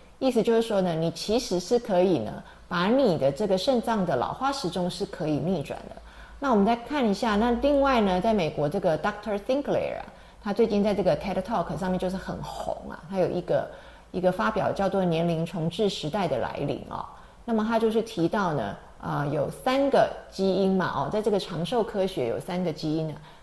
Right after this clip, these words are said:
，mtor、A M P K跟 sirtuins 这三个基因呢，我们可以去调控它，让它的表现不一样。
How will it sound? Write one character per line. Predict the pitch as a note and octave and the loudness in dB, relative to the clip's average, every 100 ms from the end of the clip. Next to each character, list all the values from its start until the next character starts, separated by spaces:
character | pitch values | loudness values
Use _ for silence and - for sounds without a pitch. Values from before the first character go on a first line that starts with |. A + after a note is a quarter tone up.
| - | -6
，mtor、 | F3+ F#3 G3+ G3 A#2+ - | -2 0 0 2 2 2
A | F#3 F#3 | 2 2
M | D#3+ | 2
P | - F#3 | -2 -2
K | F#3+ | 0
跟 | F3+ F3+ | 0 -2
sirtuins | - F3 F#3 D3 D3 - | -2 -4 0 -2 -2 -4
这 | G3+ G#3 | -4 -2
三 | G3+ G3 | 0 2
个 | |
基 | E3+ E3+ | 0 0
因 | E3+ E3 | 0 0
呢， | D3 D3 - - - | -4 -8 -14 -20 -8
我 | - | -4
们 | D#3 | -4
可 | D3+ | -2
以 | F3 | -4
去 | - G3+ - - - | -2 -2 -2 -6 -20
调 | - E3 C#3+ E3 | -10 -4 -4 -2
控 | C4 A3+ F#3+ | 0 0 0
它， | F#3+ F3 E3+ | -2 -2 -2
让 | F#3+ F#3 | -2 -2
它 | E3+ | -4
的 | D#3 | -2
表 | D3 - | -2 -2
现 | F3 F3+ | -2 -2
不 | F3+ D#3+ | 0 0
一 | A2+ | 2
样。 | E3+ | 0